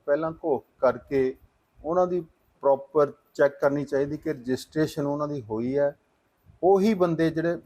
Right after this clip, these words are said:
ਅਲਾਓ ਕਰਨੇ ਚਾਹੀਦੇ ਆ। ਸਾਰੇ ਜਿੰਨੇ ਵੀ ਪੰਜਾਬ 'ਚ ਟਰੈਵਲ ਏ-, ਏਜੰਟ ਹੈ, ਸਾਰਿਆਂ ਦੀ ਜਿਹੜੀ ਇਨਕੁਆਇਰੀ ਕਰਨੀ ਚਾਹੀਦੀ ਹੈ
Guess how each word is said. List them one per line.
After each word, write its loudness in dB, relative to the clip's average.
ਅਲਾਓ 4
ਕਰਨੇ -2
ਚਾਹੀਦੇ -4
ਆ। -4
ਸਾਰੇ 2
ਜਿੰਨੇ 2
ਵੀ 2
ਪੰਜਾਬ 0
'ਚ -20
ਟਰੈਵਲ -2
ਏ-, -8
ਏਜੰਟ -6
ਹੈ, -4
ਸਾਰਿਆਂ 2
ਦੀ -2
ਜਿਹੜੀ -6
ਇਨਕੁਆਇਰੀ -4
ਕਰਨੀ -6
ਚਾਹੀਦੀ -6
ਹੈ -8